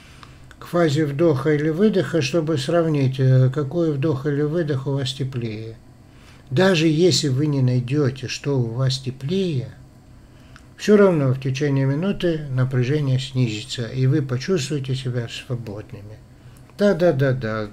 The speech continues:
даже во время экзамена. Это за одну минуту вы поможете сами себе. В любом месте, <laughs> в любое время. И это не зависит от того, верите вы в это или нет, потому что там все основано на обратных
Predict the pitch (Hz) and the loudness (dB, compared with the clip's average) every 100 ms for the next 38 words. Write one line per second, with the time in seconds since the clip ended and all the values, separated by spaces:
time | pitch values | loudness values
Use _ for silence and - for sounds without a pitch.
0 | - 160 139 135 123 123 120 113 101 101 | -2 0 2 2 2 2 0 -2 -8 -10
1 | 107 101 95 98 - - - - - - | -10 -12 -14 -16 -20 -20 -20 -20 -20 -16
2 | - 165 135 123 117 127 113 117 117 113 | 0 0 2 -2 -2 -4 -2 -2 -4 -4
3 | 131 196 - 123 113 - 113 123 139 131 | -2 -2 -2 -2 -2 -6 -6 -4 -6 -6
4 | 127 - 123 117 117 - 107 101 - - | -6 -6 -6 -6 -8 -12 -12 -14 -14 -20
5 | - - - - - - - - 131 143 | -20 -20 -20 -20 -20 -20 -20 -4 2 4
6 | 139 131 131 165 - - 123 135 127 127 | 6 6 6 4 0 -6 -6 -2 2 4
7 | 139 113 131 131 123 120 143 156 127 107 | 4 2 4 6 6 2 0 2 0 -2
8 | - - - - - - - - - - | -10 -16 -16 -20 -20 -20 -20 -20 -20 -20
9 | - - - 190 190 185 175 160 160 170 | -20 -14 -2 2 4 4 4 4 6 6
10 | 190 - - 160 131 143 143 131 165 196 | 6 2 2 -2 2 4 6 8 8 8
11 | 170 156 139 113 117 127 120 131 131 107 | 6 4 2 2 0 0 0 2 2 0
12 | 107 127 131 151 151 135 135 147 135 - | -2 -4 -2 0 0 -2 -2 -2 -2 0
13 | 151 131 131 180 196 165 135 120 120 117 | 2 2 2 0 0 2 2 0 0 -2
14 | 110 147 196 196 165 | 0 0 0 0 -6